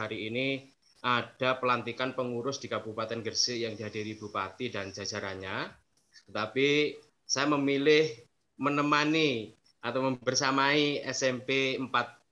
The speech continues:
Satu Surabaya ini, karena ini harapan kita semua, harapan bangsa dan negara ini. Saya doakan semoga kelak menjadi adik-adik yang sukses, adik-adik yang ulet, kreatif, bisa berdikari gitu.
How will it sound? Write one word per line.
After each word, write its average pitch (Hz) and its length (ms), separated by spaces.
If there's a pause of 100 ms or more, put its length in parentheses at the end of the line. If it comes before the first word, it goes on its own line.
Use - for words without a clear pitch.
Satu 117 400
Surabaya 110 720
ini, 95 240
karena 123 400 (400)
ini 131 240
harapan 127 480
kita 127 240
semua, 143 320
harapan 120 400
bangsa 113 320
dan 110 240
negara 107 320
ini. 101 160 (720)
Saya 117 160
doakan 123 400
semoga 123 560
kelak 131 300
menjadi 113 920
adik-adik 113 480
yang 110 160
sukses, - 800 (240)
adik-adik 110 560
yang 110 320 (1040)
ulet, 131 480
kreatif, 131 560 (720)
bisa 113 240
berdikari 107 800
gitu. - 240